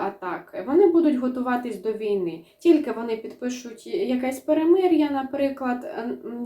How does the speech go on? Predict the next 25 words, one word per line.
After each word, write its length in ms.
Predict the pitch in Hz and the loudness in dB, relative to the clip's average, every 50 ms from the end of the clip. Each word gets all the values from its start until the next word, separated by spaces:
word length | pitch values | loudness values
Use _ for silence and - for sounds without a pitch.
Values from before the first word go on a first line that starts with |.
| 240 - | -10 -6
і 120 | - 254 247 | -6 -6 -4
то, 200 | - 254 233 220 | -4 -2 0 2
якщо 280 | 208 202 202 - - | 2 2 0 -4 -4
їх 160 | 220 214 214 214 | -4 -4 -4 -4
сильно 420 | - - - 226 226 226 214 208 208 | -8 -10 -8 -6 -4 -4 -2 -2 -4
змусять, 680 | 196 214 220 220 220 214 208 214 - 202 196 - - - - - - | -4 -4 -2 -2 -2 -2 -4 -4 -6 -6 -6 -6 -12 -20 -20 -20 -16
вони 300 | - 233 262 285 330 349 | -8 -4 0 4 4 4
будуть, 580 | 294 254 262 277 262 254 254 240 - - - - | 4 2 0 -2 -4 -4 -4 -6 -6 -10 -12 -8
е, 280 | 226 208 202 202 202 202 | -4 -2 0 2 2 2
готуватись 720 | 202 208 208 214 214 208 208 220 226 220 220 208 202 180 | 0 -2 -6 -8 -6 -4 -4 -4 -4 -4 -4 -6 -6 -4
до 80 | 202 202 | -2 -2
нового 440 | 202 202 190 190 202 202 202 202 | -2 0 0 0 -2 -2 -2 -4
нападу. 680 | 190 185 175 160 - - - 170 170 170 190 202 202 196 | -6 -6 -6 -8 -10 -10 -12 -14 -12 -10 -8 -6 -6 -6
І 220 | - - 277 294 | -4 -4 -4 -2
вони 240 | 285 294 302 330 349 | 0 2 2 2 2
просто 420 | 349 - 339 370 392 - - 277 | 2 2 0 0 0 -2 -6 -6
зараз, 640 | 247 240 254 277 277 262 254 254 - - - - 214 | -4 -2 0 0 0 0 -2 -4 -6 -10 -12 -6 -4
е, 140 | 208 208 202 | -4 -4 -4
тягнуть 460 | - 240 233 240 226 220 214 202 208 | -4 -8 -8 -8 -8 -8 -8 -8 -8
час. 240 | - - 180 170 170 - | -10 -10 -8 -10 -10 -10
Тому 200 | - 254 302 359 | -4 0 4 6
я 180 | 359 330 277 269 | 6 6 4 2
не 180 | 269 262 226 | 0 -2 -4
вірю 400 | 185 190 190 180 180 175 170 - - | -4 -4 -4 -4 -4 -4 -4 -6 -6
Росії 580 | 185 196 196 - - - 285 320 339 311 262 | -6 -6 -6 -6 -6 -4 2 2 2 2 2